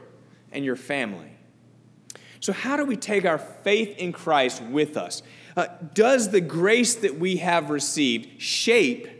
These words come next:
the way that we speak? And man, there are just so many directions that we could go in this one. The way we speak to others, the way we speak around others, the way we speak about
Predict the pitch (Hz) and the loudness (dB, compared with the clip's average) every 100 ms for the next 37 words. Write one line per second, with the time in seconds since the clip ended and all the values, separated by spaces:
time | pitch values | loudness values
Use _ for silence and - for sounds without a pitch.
0 | - - - _ _ _ - 135 143 156 | -20 -20 -20 _ _ _ -4 -2 2 2
1 | 147 123 123 117 - - - 131 92 - | 2 0 -4 -4 -4 -6 -6 -6 -6 -12
2 | - - - _ - - - - _ _ | -20 -20 -20 _ -20 -20 -20 -20 _ _
3 | - 127 147 143 165 127 135 120 - - | -10 0 2 4 2 2 0 0 0 0
4 | 190 170 165 147 135 123 113 - - - | 2 2 4 2 4 2 0 -8 -20 -20
5 | 117 135 123 143 151 - 113 87 87 - | -2 0 4 4 4 0 -6 -6 -8 -10
6 | - 113 127 131 110 135 135 117 110 117 | -8 -6 -4 -6 0 4 4 4 2 -2
7 | 101 95 110 147 143 120 - 160 - - | -4 -6 0 2 2 0 -2 -2 -2 -4
8 | - 139 170 202 202 - - - - - | -2 2 4 4 2 0 -4 -12 -20 -20
9 | - 107 113 135 139 135 147 156 151 170 | -10 -2 2 4 2 2 0 0 0 2
10 | 175 202 202 156 113 92 80 - - - | 4 4 4 2 -2 -6 -12 -16 -18 -4
11 | 147 175 190 185 175 202 196 196 170 190 | 2 4 6 4 0 -2 -2 -2 2 4
12 | 233 233 - | 6 4 0